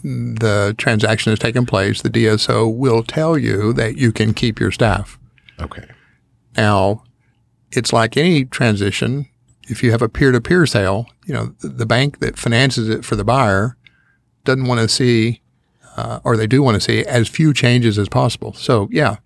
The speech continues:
Speaker 1: keep your staff. But the reality of the situation is that the D S O is gonna come in there, and if they need to make changes, they will. And
Speaker 2: Okay.
Speaker 1: they're not gonna ask you first if, you know, we need, i-, if,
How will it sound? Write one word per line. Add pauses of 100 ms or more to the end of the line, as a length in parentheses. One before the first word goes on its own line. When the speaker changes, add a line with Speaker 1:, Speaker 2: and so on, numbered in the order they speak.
Speaker 1:
keep
your
staff. (1040)
But
the
reality
of
the
situation
is
that
the
D
S
O
is
gonna
come
in
there,
and
if
they
need
to
make
changes,
they
will. (420)
And
Speaker 2:
Okay.
Speaker 1:
they're
not
gonna
ask
you
first
if,
you
know,
we
need, (180)
i-,
if,